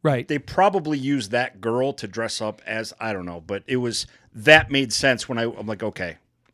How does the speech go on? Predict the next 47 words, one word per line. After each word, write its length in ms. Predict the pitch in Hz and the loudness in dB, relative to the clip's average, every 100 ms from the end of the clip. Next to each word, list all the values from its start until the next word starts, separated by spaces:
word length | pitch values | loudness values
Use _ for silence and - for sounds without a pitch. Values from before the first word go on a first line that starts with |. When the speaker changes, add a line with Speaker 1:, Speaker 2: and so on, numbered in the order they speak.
| _ | _
Speaker 1:
Yeah. 260 | 196 139 107 | 4 4 2
Speaker 2:
that 360 | 107 123 139 127 | 0 4 4 4
wins." 440 | 110 92 82 - - | -2 -2 -8 -16 -4
Speaker 1:
There, 200 | 226 262 214 | 2 2 4
there 200 | 226 247 | 6 8
were 120 | 226 | 8
a 60 | |
handful 340 | 180 208 196 190 | 8 6 4 4
of 80 | 165 | 6
other 160 | 170 | 6
things 380 | 175 185 185 185 | 6 2 0 -2
Speaker 2:
'Cause 120 | 135 165 | 2 4
Speaker 1:
that 60 | 156 | 4
Speaker 2:
when, 20 | |
Speaker 1:
I 60 | 156 | 4
was 120 | 151 | 2
Speaker 2:
when 40 | |
you 60 | 131 | 2
said 220 | 165 160 | 0 0
that, 100 | 127 | 0
I'm 80 | 107 | -2
like, 160 | 101 - | -6 -12
"God, 140 | 104 | -18
that's 140 | 104 - - | -16 -18 -20
a 40 | |
pretty 200 | - 107 | -16 -14
fucking 280 | - 98 92 | -14 -14 -12
good 120 | 95 | -12
point." 280 | 104 117 - _ _ _ _ _ _ - _ _ _ _ _ - | -10 -10 -10 _ _ _ _ _ _ -20 _ _ _ _ _ -4
But 180 | 107 - | -4 0
Speaker 1:
I 100 | 214 | 2
mean, 200 | 214 202 | 2 6
I, 200 | 202 240 - | 6 6 6
I, 300 | 240 247 - _ _ | 6 6 -2 _ _
I 120 | 294 294 | 6 6
figured 320 | - 302 294 | 6 2 4
that's 220 | 247 240 | 4 4
where 80 | 240 | 2
they 120 | 226 | 2
were 100 | 214 | 2
going, 420 | 180 202 214 220 - _ _ | 4 4 4 0 -4 _ _
but 260 | 185 185 - _ _ - _ - | 6 6 4 _ _ -20 _ 2
to 100 | 208 | 6
put 180 | 214 | 6
it 60 | 214 | 6
in 100 | 208 | 2
perspective, 680 | 180 - 185 175 160 139 | 0 4 2 4 2 0